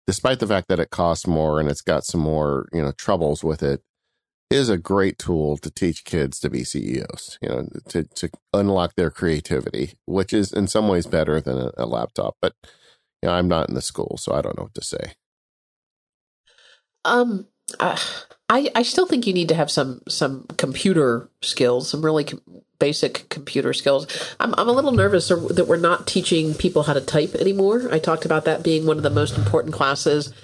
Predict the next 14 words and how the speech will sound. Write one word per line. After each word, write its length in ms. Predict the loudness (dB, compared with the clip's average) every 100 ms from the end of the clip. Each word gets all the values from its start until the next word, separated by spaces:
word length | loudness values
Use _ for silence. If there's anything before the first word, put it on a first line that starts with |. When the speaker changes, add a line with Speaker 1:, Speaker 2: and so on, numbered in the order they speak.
| -20 _ _ 0
Speaker 2:
that, 300 | 2 2 2
that 140 | 2
I 180 | 4 4
ever 260 | 4 4 2
learned. 340 | 4 4 2
I'm, 220 | 2 0 -2
I'm 280 | -2 0 -4 -2
really 440 | 2 4 2 2
nervous 420 | 2 4 2 2
that 140 | 0 2
we're 120 | 2
not 320 | 2 2 0
teaching 420 | -4 -2 0 -2
people. 580 | -2 -2 2 2 2 0